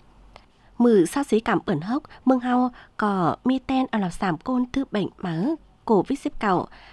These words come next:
ẩn lọ bưng côn khé, tám ông mương hao, bình tinh to bình, té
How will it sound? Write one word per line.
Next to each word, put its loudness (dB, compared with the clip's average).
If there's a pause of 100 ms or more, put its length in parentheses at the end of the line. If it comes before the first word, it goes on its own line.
(100)
ẩn 2
lọ 0
bưng -4
côn -4
khé, -8 (140)
tám 2
ông -2
mương -4
hao, 0 (420)
bình 2
tinh -2
to -4
bình, 4 (260)
té 0